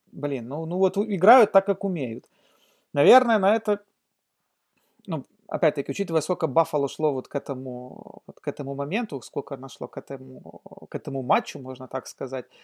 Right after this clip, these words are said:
а, и в-, и учитывая, как, как часто, да, вот, э, Хьюстон, вот ты говоришь, да, вот сколько раз они, какой раз они играют в плей-офф, и у них, ну, в принципе, ничего не получается, то Баффало, мне кажется, такая команда более,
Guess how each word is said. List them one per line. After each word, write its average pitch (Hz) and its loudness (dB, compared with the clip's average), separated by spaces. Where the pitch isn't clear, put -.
а, 131 4
и 196 6
в-, 220 -4
и 233 6
учитывая, 180 6
как, - -6
как - -4
часто, 160 4
да, 151 8
вот, 160 -2
э, 127 0
Хьюстон, 165 0
вот 131 -6
ты 147 -4
говоришь, 131 0
да, 143 0
вот 135 -4
сколько 131 -8
раз 131 -4
они, 127 -8
какой 135 -6
раз 135 -4
они 127 -8
играют 135 -4
в - -12
плей-офф, 262 -4
и 165 -4
у 143 -2
них, 147 -10
ну, 180 -10
в - -14
принципе, 165 -8
ничего 147 -10
не 143 -8
получается, 143 -6
то 165 -2
Баффало, 202 4
мне 175 -4
кажется, 170 -6
такая 165 -4
команда 151 -4
более, 147 2